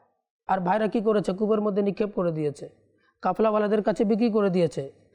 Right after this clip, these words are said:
আর ওদিক বাবা ইয়াকুব আলাইহিস সালাতু ওয়াস সালাম কান্না করছে,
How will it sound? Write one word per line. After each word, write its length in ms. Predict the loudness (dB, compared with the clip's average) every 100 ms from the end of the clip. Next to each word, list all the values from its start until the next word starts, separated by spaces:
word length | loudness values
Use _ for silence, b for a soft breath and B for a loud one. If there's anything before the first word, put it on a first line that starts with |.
| b -6
আর 120 | 0
ওদিক 300 | 2 2 2
বাবা 440 | 2 2 0 -2 -12 _ -2
ইয়াকুব 320 | 0 2 2
আলাইহিস 200 | 2 2
সালাতু 240 | 0 0
ওয়াস 80 | 0
সালাম 200 | 0 -2
কান্না 320 | 0 0 2
করছে, 400 | 0 -2 -2 -4